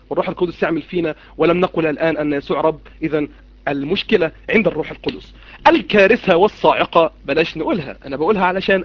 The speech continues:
أنفها لكم بس. الأستاذ بيقول: "ابن الإنسان يصلب"، رغم أن ده خارج الموضوع، لكن معلش، خلينا نفيد الناس الموجودين. من هو ابن الإنسان؟ الكتاب المقدس يقول، يقول عن ابن الإنسان،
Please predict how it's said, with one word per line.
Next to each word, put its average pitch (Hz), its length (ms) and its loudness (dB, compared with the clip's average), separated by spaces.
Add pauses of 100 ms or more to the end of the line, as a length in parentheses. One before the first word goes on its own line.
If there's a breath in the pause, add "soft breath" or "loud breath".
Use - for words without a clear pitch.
أنفها 175 280 -2
لكم 135 220 -6
بس. - 100 -20 (480 loud breath)
الأستاذ 294 360 4
بيقول: 247 360 4 (340 soft breath)
"ابن 330 160 2
الإنسان 247 400 4
يصلب"، 220 360 0
رغم 294 200 2
أن 285 80 4
ده 311 80 2
خارج 262 240 2
الموضوع، 170 460 2 (320 soft breath)
لكن 330 200 0
معلش، 180 340 -8 (140 soft breath)
خلينا 285 340 0
نفيد 285 260 -6
الناس 247 240 -2
الموجودين. 240 440 -4 (200 loud breath)
من 254 160 4
هو 262 140 6
ابن 220 200 0
الإنسان؟ 202 460 -2 (380 soft breath)
الكتاب 247 300 0
المقدس 214 540 -2
يقول، 208 320 -2 (100)
يقول 214 260 0
عن 165 140 0
ابن 214 160 -2
الإنسان، 214 500 2